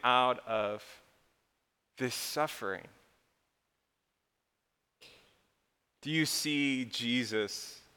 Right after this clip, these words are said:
as he goes up and places his hand on the bier and then declares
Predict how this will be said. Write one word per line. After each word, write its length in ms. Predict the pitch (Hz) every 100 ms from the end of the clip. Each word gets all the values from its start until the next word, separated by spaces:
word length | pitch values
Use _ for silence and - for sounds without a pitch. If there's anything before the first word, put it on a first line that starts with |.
| _ _ _ _ _ _ 117
as 220 | 120 -
he 140 | 131
goes 500 | 113 120 120 120 110 -
up 280 | 110 107 - - _ _ _ - _ _ _
and 180 | 120 123
places 680 | - 123 131 - 117 117 -
his 440 | - 117 110 104
hand 720 | - 135 135 131 123 110 107 - - _ _ _ _ _ _ _ 110
on 140 | 113
the 80 | 107
bier 680 | 107 107 107 98 95 101 113 - - _ _ _ _ _ _ _ _ _ _
and 180 | 117 120
then 400 | 123 123 113 110 107 - - _ _ _ _ _ _ _ _ _ _ -
declares 1200 | 135 - - 127 123 113 101 98 - - - -